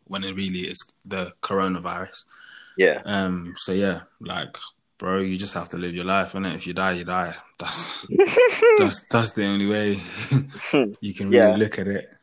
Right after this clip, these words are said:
Speaker 2: I mean, at, at the end of the day, that, that is literally all you can do. So I, I agree with you there. <laughs> I, I, I find it funny anyways, though. Just the fact that, like,
Speaker 1: Yeah.
Speaker 2: I, I wonder how many people, like,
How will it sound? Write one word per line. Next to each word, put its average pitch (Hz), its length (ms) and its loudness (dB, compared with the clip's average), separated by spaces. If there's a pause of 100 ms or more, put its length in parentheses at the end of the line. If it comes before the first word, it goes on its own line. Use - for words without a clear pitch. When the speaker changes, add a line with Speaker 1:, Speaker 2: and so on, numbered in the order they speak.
(340)
Speaker 2:
I 117 80 2
mean, 139 160 6
at, 127 120 8
at 131 140 6
the 143 60 8
end 151 140 6
of 117 80 4
the 113 60 6
day, 113 100 10
that, 98 220 6
that 101 160 10
is 98 160 4
literally 98 360 2
all 95 140 8
you 90 160 -6
can 95 280 2
do. 90 160 -10 (320)
So 95 260 6
I, 90 160 6
I 104 120 6
agree 110 280 6
with 107 100 6
you 101 120 2
there. 90 340 4
<laughs> - 60 -4
I, 107 220 4
I, 98 200 4
I 92 60 -2
find 104 280 2
it 90 80 -2
funny 92 300 2
anyways, 90 440 -6
though. - 140 -6 (640)
Just 104 200 2
the 101 100 2
fact 107 240 4
that, 92 140 4
like, 98 140 4
Speaker 1:
Yeah. 101 180 -4 (1200)
Speaker 2:
I, 131 80 6
I 131 80 8
wonder 151 220 8
how 117 160 4
many 120 220 2
people, 101 440 2
like, 95 160 6